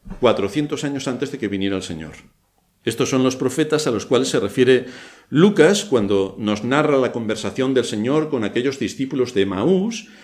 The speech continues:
cuando iban camino de Emaús después de que Cristo hubiera sido crucificado. Y los, eh, discípulos no saben qué es lo que había pasado, estaban completamente desconcertados. Esto a pesar de tres años y medio que el Señor había estado con ellos,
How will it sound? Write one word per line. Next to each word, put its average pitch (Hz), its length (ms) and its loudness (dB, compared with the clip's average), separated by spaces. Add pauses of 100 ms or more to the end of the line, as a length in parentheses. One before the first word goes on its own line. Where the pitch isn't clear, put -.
(140)
cuando 92 220 -2
iban 127 180 2
camino 120 300 -2
de 117 60 0
Emaús 113 320 -2
después 127 340 -2
de 101 100 -4
que 92 140 -4
Cristo 156 240 -4
hubiera 107 180 -2
sido 113 260 -6
crucificado. 120 880 -6 (1120)
Y 120 80 -2
los, 120 280 0
eh, 113 320 4
discípulos 170 600 0
no 143 120 0
saben 135 260 2
qué 127 100 0
es 123 40 -4
lo 127 100 0
que 113 80 2
había 117 220 4
pasado, 101 600 -4
estaban 123 260 -4
completamente 127 540 0
desconcertados. 92 1000 -6 (520)
Esto 117 220 -2
a 120 80 0
pesar 120 260 0
de 113 120 2
tres 123 340 2
años 127 240 -2
y 113 60 0
medio 113 340 0
que 95 80 -4
el 87 40 -6
Señor 104 280 -2
había 110 140 0
estado 107 280 -4
con 113 100 -2
ellos, 117 300 -4